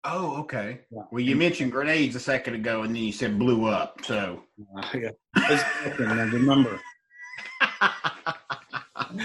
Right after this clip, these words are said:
Speaker 1: So,
Speaker 2: Yeah.
Speaker 1: okay, twenty-four retail store, and they were all on the, not all on the base.
Speaker 2: No, um, so we had stores all over the country, including Hawaii. And, yeah, so we had a, a,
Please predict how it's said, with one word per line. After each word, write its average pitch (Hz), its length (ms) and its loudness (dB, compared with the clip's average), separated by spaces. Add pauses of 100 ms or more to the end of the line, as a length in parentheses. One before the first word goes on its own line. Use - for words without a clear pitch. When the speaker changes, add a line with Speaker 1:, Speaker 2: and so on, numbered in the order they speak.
(340)
Speaker 1:
So, 208 320 8
Speaker 2:
Yeah. 254 160 10
Speaker 1:
okay, 262 320 6
twenty-four 196 560 6
retail 180 380 6
store, 175 260 6
and 170 180 6
they 175 140 12
were 175 220 8
all 196 480 10
on 175 640 6
the, 131 280 0 (480)
not 151 240 6
all 110 280 4
on 101 80 -2
the 92 60 -6
base. - 440 -12 (460)
Speaker 2:
No, 180 500 6
um, 143 380 4
so 156 140 0
we 160 220 0
had 135 360 0 (100)
stores 117 340 -6
all 131 160 2
over 123 120 0
the 120 80 -6
country, 120 320 -4
including 123 380 -4
Hawaii. 107 500 -6 (920)
And, 110 760 -8
yeah, 101 220 -10 (100)
so - 140 -12
we 120 120 -6
had 127 120 -2
a, 110 80 -2
a, 101 300 -8